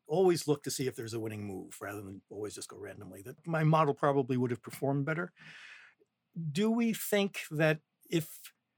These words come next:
um, my data were better and there were more of it, that the system would have figured that out on its own, figured out to take the first opportunity to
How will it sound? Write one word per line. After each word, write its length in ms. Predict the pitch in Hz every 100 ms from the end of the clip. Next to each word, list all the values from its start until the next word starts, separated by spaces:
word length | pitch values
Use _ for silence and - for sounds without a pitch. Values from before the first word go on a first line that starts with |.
| _ _
um, 340 | 139 131 131 -
my 140 | 123
data 300 | 117 139 151
were 180 | 135 127
better 400 | 113 139 143 131
and 120 | 113
there 80 | 117
were 140 | 110 110
more 440 | 123 123 120 113
of 160 | 131 143
it, 140 | 123 _ _ _ _ _ _
that 280 | 135 127 120 _
the 100 | 131
system 360 | 135 170 - 143
would 120 | 127
have 180 | 120 110 - - - 175
figured 320 | 139 131 113
that 220 | 123 120
out 240 | 117 127 123
on 160 | 123
its 160 | 120 -
own, 300 | 127 160 190
figured 320 | - 120 120
out 240 | 113 131
to 100 | - -
take 160 | 147 143
the 40 |
first 220 | - -
opportunity 580 | 127 - - 131 131 135
to 360 | - 123 123